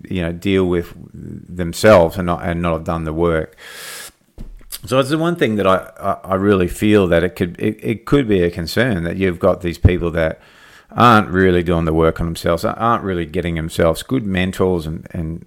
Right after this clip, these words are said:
people who have been there for a long, long time and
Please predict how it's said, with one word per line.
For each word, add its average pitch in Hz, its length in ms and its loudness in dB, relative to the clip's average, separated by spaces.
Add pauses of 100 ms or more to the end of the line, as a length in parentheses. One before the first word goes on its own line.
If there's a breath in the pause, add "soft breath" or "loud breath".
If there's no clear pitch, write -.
(120)
people 101 220 2
who 85 60 -2
have 76 140 -6
been 95 280 0
there 90 200 0
for - 140 -4
a 85 40 0
long, 101 240 0
long 87 240 0
time 87 400 2
and 76 220 -6